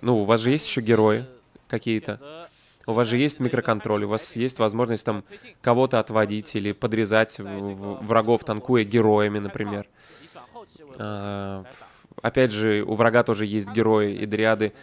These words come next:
гораздо более устойчивы к ним из-за иммунитета к заклинаниям. То есть синтетика, как правило, не работает. То есть, м, надо знать, кто сколько чего, по кому и почему.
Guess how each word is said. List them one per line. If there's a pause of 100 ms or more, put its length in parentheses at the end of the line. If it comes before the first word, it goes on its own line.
(140)
гораздо
более
устойчивы
к
ним
из-за
иммунитета
к
заклинаниям. (420)
То
есть (100)
синтетика,
как
правило,
не
работает.
То
есть,
м, (1500)
надо
знать, (240)
кто
сколько
чего,
по
кому
и
почему.